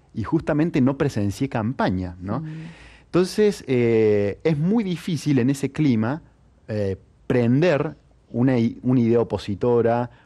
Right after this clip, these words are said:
Speaker 1: o el surgimiento de una figura opositora, sumándole además que Putin cuenta con la lealtad absoluta del aparato, ¿no?
Speaker 2: Además.
Speaker 1: Porque,
Speaker 2: Ujú.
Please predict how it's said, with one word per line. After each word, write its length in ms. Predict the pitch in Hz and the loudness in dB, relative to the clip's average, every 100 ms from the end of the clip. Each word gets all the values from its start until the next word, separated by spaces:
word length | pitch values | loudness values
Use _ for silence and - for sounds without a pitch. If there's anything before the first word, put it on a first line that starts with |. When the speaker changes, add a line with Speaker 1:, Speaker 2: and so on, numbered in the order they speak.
| _ | _
Speaker 1:
o 140 | 127 120 | 0 2
el 240 | 113 104 | 4 2
surgimiento 920 | - 110 - 123 175 156 131 113 117 110 | 0 -2 0 2 4 2 2 2 0 -2
de 120 | 107 | 0
una 180 | 123 110 | 2 0
figura 680 | - 110 101 113 110 98 - _ - | -2 -2 0 2 2 0 -4 _ -12
opositora, 840 | 120 104 110 - 113 123 113 131 - - - _ _ _ _ _ _ | -8 -4 -4 -4 -4 0 0 0 -6 -20 -20 _ _ _ _ _ _
sumándole 640 | - - 156 220 214 180 | -12 -2 2 2 2 2
además 400 | 196 156 151 170 - | 4 2 0 -2 -4
que 180 | 151 151 | -2 -2
Putin 520 | - 165 156 165 156 | -4 -6 -2 -2 -2
cuenta 480 | 147 139 156 156 123 | 0 0 0 -4 -2
con 360 | 123 139 151 - | 0 0 -2 -2
la 200 | 113 113 | 0 2
lealtad 580 | 117 110 110 - 143 156 | 2 2 0 -2 -2 -2
absoluta 580 | 127 110 - 120 131 170 | -4 -6 -4 -2 0 2
del 120 | 127 | 2
aparato, 680 | 104 110 127 180 - 95 92 | 0 0 0 -2 -2 -6 -4
¿no? 320 | 104 147 - | -4 -4 -6
Speaker 2:
Además. 300 | 190 180 165 160 | -10 -12 -10 -2
Speaker 1:
Porque, 680 | 110 104 - 107 104 92 | 0 0 -2 -2 0 -2
Speaker 2:
Ujú. 80 | 92 | -6